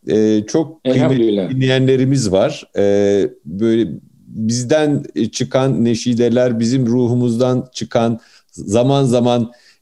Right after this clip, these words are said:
Speaker 1: iniltiler diyelim, haykırışlar, çığlıklar doğru yerlere ulaşıyor. Doğru yerlerde yankı buluyor. E, sağ olsunlar, e, bize, e, güzel mesajlar gönderiyorlar.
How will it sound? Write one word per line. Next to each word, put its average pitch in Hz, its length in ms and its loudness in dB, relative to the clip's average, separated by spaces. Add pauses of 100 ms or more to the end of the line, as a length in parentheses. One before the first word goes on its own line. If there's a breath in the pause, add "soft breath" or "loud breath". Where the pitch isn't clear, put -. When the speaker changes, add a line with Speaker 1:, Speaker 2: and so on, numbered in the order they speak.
(140)
Speaker 1:
iniltiler 135 760 2
diyelim, 113 480 2
haykırışlar, 113 920 0
çığlıklar 123 760 0 (480 soft breath)
doğru 160 320 2
yerlere 120 420 2
ulaşıyor. 113 720 -2
Doğru 147 260 2
yerlerde 113 500 2
yankı 95 480 0
buluyor. 95 500 0 (260)
E, 110 380 2 (100)
sağ 131 420 -2
olsunlar, 113 640 -2
e, 101 300 0
bize, 107 400 -2 (240)
e, 98 220 0
güzel 107 600 0
mesajlar 104 640 0
gönderiyorlar. 90 840 -2